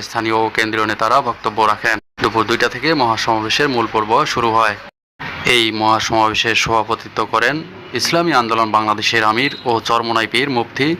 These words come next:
সৈয়দ মোহাম্মদ রেজাউল করিম। নানা অনিয়ম, অনৈতিকতা ও বিশৃঙ্খলার অভিযোগ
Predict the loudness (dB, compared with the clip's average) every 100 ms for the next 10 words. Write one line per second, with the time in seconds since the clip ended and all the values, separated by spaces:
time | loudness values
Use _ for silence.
0 | -2 0 2 0 -2 0 0 2 0 -2
1 | -10 -4 -2 0 0 -2 0 0 -2 -6
2 | _ _ _ -4 0 2 4 4 4 2
3 | 2 -2 -4 -12 -10 0 2 2 -2 -4
4 | -2 0 2 2 0 -4 -4 -2 -2 -2
5 | -2 0 2 2 0 -4 -6